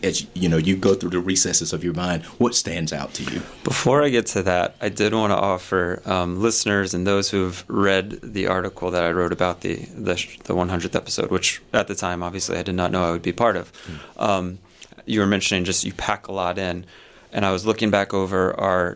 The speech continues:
Speaker 2: transcript, and we had a transcript of eleven thousand forty-six words, and the article itself was one thousand one hundred and sixty-eight words.
Speaker 1: Oh.
Speaker 2: So a significant, uh, amount of the conversation couldn't get into the article,
Speaker 1: <laughs>
Speaker 2: obviously, due to s-, the space limitations.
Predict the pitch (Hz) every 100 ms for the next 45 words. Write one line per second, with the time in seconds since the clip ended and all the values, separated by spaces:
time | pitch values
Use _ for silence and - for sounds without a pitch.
0 | - - 98 101 - 90 - 95 98 95
1 | 120 120 104 - - - - 110 - -
2 | 104 98 104 - 90 92 92 92 98 92
3 | - 90 90 90 90 - - - 95 92
4 | 87 - 92 - 90 87 90 90 - -
5 | - - 87 - 92 92 90 - 92 87
6 | 90 80 92 87 87 87 90 87 87 92
7 | 92 92 - - - - 107 104 - 110
8 | 117 - 107 - - - 76 107 98 107
9 | 123 131 113 107 104 - 101 95 98 101
10 | 101 104 - 101 104 104 98 92 101 -
11 | 101 101 95 - - - 107 98 - -
12 | 101 95 - 101 104 104 98 - 95 95
13 | 90 123 98 113 101 95 107 - 147 101
14 | 95 - 104 104 95 87 85 113 110 -
15 | 92 -